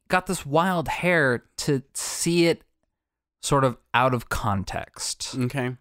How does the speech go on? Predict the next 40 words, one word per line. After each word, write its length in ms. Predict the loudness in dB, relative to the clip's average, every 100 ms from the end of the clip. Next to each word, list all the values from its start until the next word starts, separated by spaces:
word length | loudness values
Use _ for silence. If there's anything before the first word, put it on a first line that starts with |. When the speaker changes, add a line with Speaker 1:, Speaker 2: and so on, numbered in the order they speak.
| 0
Speaker 1:
I 180 | 2 4
wanted 260 | 4 2
to 80 | 2
see 180 | 2 0
if 80 | 2
this 220 | -2 0
was 200 | 0 0 -2
a 120 | -2
good 380 | 0 0 2 4
movie 640 | 4 4 4 4 4 0 0
or 240 | 2 4 4
if 100 | 4
it 80 |
was 180 | 2 2
just 240 | 2 0 0
a 80 |
good 300 | 0 2 2
Harry 400 | 2 0 0 2
Potter 640 | 0 -4 0 2 2 2 -2
movie. 360 | -2 -6 -6
Speaker 2:
Ooh, 460 | -2 2 4 4 4
I 100 | 2
wanna 200 | 2 0
know 140 | 0
where 100 | 0
you 80 | -2
landed 340 | -2 -4 -6 -8
on 140 | -8
that. 300 | -8 -8 -2
Speaker 1:
So, 720 | 0 2 4 4 4 2 0 -6 _ _ _ _ _ _ _ _ _ _ _ _ _ 2
yeah, 280 | 4 4
I 100 | 4
wanted, 300 | 4 4 2 2
I 80 | 2
wanted 320 | 4 4 2
to 120 | -2
see 240 | -2 0 2
this 160 | 2
sort 160 | 2
of 60 | -2